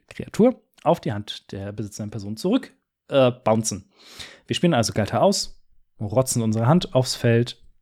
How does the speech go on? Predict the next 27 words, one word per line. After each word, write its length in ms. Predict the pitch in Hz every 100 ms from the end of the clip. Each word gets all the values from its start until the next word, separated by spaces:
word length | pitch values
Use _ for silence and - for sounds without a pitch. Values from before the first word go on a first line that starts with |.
| _
und 180 | - 110
Cloudstone 380 | - 107 - 107
Curio 300 | 127 117 113
sieht 220 | 107 123
das 160 | 160 131
und 120 | 110
denkt 160 | 113
sich, 180 | - 120
"Hey, 160 | 220 117
wollt, 240 | 104 101
willst 160 | 113 -
du 40 | 95 - _ _
vielleicht 280 | - 107 95
was 120 | 107
anderes 240 | 107 107 110
auf 80 | -
die 100 | 92
Hand 120 | -
zurücknehmen?" 460 | 123 165 185 170
Wir 60 | 113
sagen, 200 | 98 98
"Na 80 | 98
klar, 400 | - 254 170 -
Galter 440 | 170 214 175 95 - _
ist 300 | 220 - 110
wieder 340 | 95 101 - 110
am 180 | 127